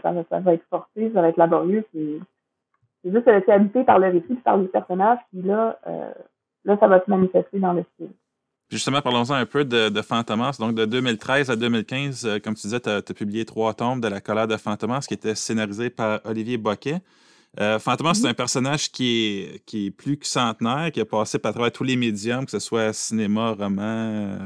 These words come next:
Speaker 2: radio, roman, tout, tout le kit. Euh, toi, est-ce que tu le connaissais, ce, ce personnage-là, là,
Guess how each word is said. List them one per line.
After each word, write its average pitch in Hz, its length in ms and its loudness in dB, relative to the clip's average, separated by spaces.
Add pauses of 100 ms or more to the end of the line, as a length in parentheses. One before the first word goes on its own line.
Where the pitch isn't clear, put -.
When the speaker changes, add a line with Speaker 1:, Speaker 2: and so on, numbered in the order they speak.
Speaker 2:
radio, 104 280 -6
roman, 104 340 -6 (200)
tout, - 120 -8
tout - 140 -8
le 107 60 -6
kit. - 180 -2 (580)
Euh, 107 40 2
toi, 143 120 2
est-ce 147 80 0
que 139 60 0
tu - 180 -2
le 117 60 -4
connaissais, 120 580 0
ce, 147 320 0
ce - 100 -4
personnage-là, 143 840 -2
là, 156 200 0